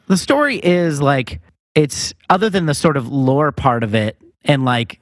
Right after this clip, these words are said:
why did that happen, which is not really important, really. It is a pretty straightforward, it's, for, for the lore that comes out of it, it's a pretty straightforward story of, like, they go on this adventure to, like, get rid of the, the sort of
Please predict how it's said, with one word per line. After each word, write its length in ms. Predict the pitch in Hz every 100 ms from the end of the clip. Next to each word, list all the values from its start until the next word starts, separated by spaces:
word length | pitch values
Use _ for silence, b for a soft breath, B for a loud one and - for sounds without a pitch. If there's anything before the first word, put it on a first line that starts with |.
| _
why 480 | 120 135 147 143 127
did 160 | 110
that 140 | 101 98
happen, 380 | 98 - 110 113
which 180 | 135
is 100 | 160
not 220 | 190 185 135
really 320 | 123 104 101
important, 640 | 92 120 95 - - - -
really. 480 | 135 107 - 98 - _ B B B
It 180 | - 143
is 420 | 135 123 107 - - _ _
a 80 | 147
pretty 260 | - 226 170
straightforward, 960 | - - 143 135 131 120 113 110 104 - b b b
it's, 200 | 135 - - 180
for, 320 | - 170 156
for 240 | 151 190 170
the 200 | 147 143
lore 300 | 151 175 160
that 120 | 131
comes 200 | 151 131
out 160 | 139 110
of 80 |
it, 120 | 101 -
it's 140 | 135
a 60 | 135
pretty 200 | 190 160
straightforward 560 | - 139 117 117 101
story 320 | - 147 113 101
of, 200 | 98 107
like, 240 | 98 - B B B B B -
they 100 | 120
go 80 |
on 80 | 123
this 140 | 123 123
adventure 440 | 113 110 110 104
to, 120 | 113
like, 160 | 104 98
get 80 | 110
rid 180 | 90 107
of 80 | 98
the, 120 | 104
the 220 | 135 135
sort 240 | - 214
of 140 | 190